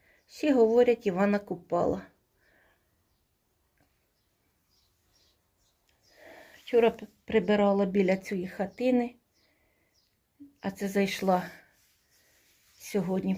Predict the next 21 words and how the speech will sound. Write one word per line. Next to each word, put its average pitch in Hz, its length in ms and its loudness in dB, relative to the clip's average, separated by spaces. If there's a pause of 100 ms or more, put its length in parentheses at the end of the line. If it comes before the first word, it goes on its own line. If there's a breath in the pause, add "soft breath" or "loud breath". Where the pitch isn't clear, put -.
(160)
подивитися 185 680 -4 (2500)
в - 100 -20
хатину. 262 680 2 (1120)
І 214 80 -6
хочу 269 340 -4
вам 190 220 0
трішки 180 420 -8
показати, - 600 -8
що - 160 -4
в 262 40 4
мене 214 260 4
в 185 40 -4
цій 214 200 -8
хатині 190 600 -4
є. 165 240 -6 (760 soft breath)
Зараз 185 540 -2 (880 soft breath)
почну 220 420 -4
з 226 100 -8
оць-, 170 500 -8
від 180 200 -2
дверей. 180 540 0